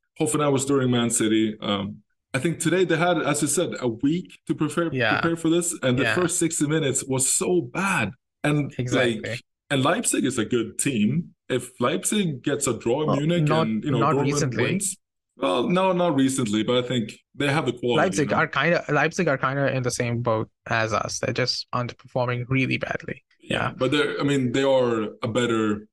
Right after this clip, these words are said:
Speaker 1: team than Mainz, right?
Speaker 2: Yeah, that's
Speaker 1: I mean,
Speaker 2: fair.
Speaker 1: like, on
Speaker 2: That's fair.
Speaker 1: paper.
Speaker 2: On paper, yeah.
Speaker 1: Uh, yeah, I mean, but, okay,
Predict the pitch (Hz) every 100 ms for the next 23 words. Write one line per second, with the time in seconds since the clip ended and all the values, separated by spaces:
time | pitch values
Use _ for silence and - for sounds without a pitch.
0 | - - 127 113 104 98 101 101 92 87
1 | - - - _ - 160 143 - _ -
2 | 131 117 113 117 110 110 113 123 101 92
3 | 87 - _ - 135 123 113 110 107 107
4 | 127 123 - _ - 123 110 98 - 117
5 | 123 110 107 - 120 127 113